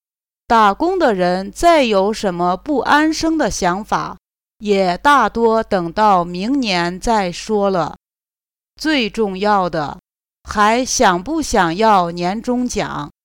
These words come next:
年终奖说不多也不少，至少一个或两个月工资，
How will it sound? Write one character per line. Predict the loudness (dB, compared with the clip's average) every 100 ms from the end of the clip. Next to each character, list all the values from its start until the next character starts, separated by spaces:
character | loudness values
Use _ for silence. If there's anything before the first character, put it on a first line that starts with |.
| _ _ _ _ _ _ _ -8
年 | -2 0 0
终 | -2 -4
奖 | 0 2 2 -2
说 | -6 0 0 0
不 | 0 -2
多 | 0 0 2 0 -6 _
也 | -8 -2 0 -2
不 | -4 -4
少， | -4 -6 -4 -4 -4 -8 _ _ _ _ _
至 | -4 -4
少 | 0 4 6 4 0
一 | -6 -8
个 | -2 2 2 0
或 | 0 2 4 4
两 | 4 2 0 -2
个 | 0 2
月 | 2 2 2
工 | 0 -4 -4 -8
资， | -6 -4 -4